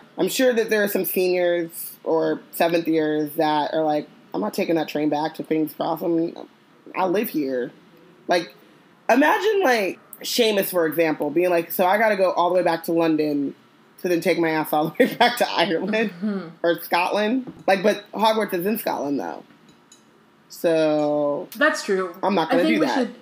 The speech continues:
Speaker 1: I'm just gonna go home.
Speaker 2: we should figure out, or not we, but I wonder if there are people who, like, have other ways of getting, 'cause it, everyone has the same way of getting to Hogwarts. Like, it's through the Hogwarts Express, but, like, ways to go back home if it's the same.
Speaker 1: And seventh years can also apparate, like,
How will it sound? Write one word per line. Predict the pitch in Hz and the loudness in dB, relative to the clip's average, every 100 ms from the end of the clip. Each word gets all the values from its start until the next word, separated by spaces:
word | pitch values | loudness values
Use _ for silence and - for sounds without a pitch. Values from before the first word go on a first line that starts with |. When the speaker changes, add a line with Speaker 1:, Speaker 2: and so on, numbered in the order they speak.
| - - | -18 -6
Speaker 1:
I'm | 196 | -4
just | 165 - | -2 -2
gonna | 151 | -2
go | 160 170 | 0 2
home. | 185 247 | 2 2
Speaker 2:
we | |
should | 339 - | 0 -2
figure | 262 247 226 | -2 0 2
out, | 214 185 165 - | 2 0 -2 -2
or | 208 | 2
not | 220 214 175 | 4 2 0
we, | 185 165 165 - - | -4 -4 -6 -12 -12
but | 180 165 - - - | -6 -4 -6 -12 -8
I | 180 | -4
wonder | 185 190 190 185 | -2 -2 0 -2
if | 180 - | -4 -6
there | 180 175 | -4 -4
are | 165 | -6
people | 185 170 170 | -8 -8 -6
who, | 175 165 | -4 -4
like, | 165 156 156 - - _ - _ | -4 -4 -8 -14 -20 _ -20 _
have | 190 175 | -2 -2
other | 170 170 170 | -2 -4 -4
ways | 165 165 | -4 -6
of | 165 165 | -10 -8
getting, | 170 - | -6 -2
'cause | 254 | 0
it, | 262 254 - - - | 0 -2 -12 -20 -2
everyone | 262 349 349 285 | 2 4 4 4
has | 247 226 | 2 0
the | |
same | 214 220 220 | -2 -2 0
way | 196 | -2
of | 175 | 0
getting | 180 196 180 | 2 2 0
to | 170 190 | -2 -2
Hogwarts. | 165 170 165 | 0 -2 -6
Like, | 170 | -10
it's | 170 | -12
through | - 214 | -6 -4
the | 185 | -2
Hogwarts | 170 170 165 | -2 -6 -10
Express, | 165 - 170 165 - - - - | -10 -6 -6 -6 -16 -20 -12 -4
but, | |
like, | 185 165 165 175 | 0 -2 -4 -4
ways | 175 180 185 | -2 -2 -4
to | |
go | 175 165 | -4 -4
back | 156 156 | -6 -8
home | - 170 160 | -8 -8 -8
if | 165 | -12
it's | 160 151 | -14 -14
the | - 165 | -16 -12
same. | - 165 160 156 160 - - _ _ _ - | -10 -8 -8 -12 -14 -18 -20 _ _ _ 2
Speaker 1:
And | 269 | 2
seventh | 285 320 359 302 | 4 2 2 0
years | 311 - | 0 0
can | 294 | 0
also | 202 220 233 151 | 2 2 0 2
apparate, | 175 - 170 156 151 - - | 2 2 2 2 0 -2 -2
like, | 170 156 151 | 0 0 -2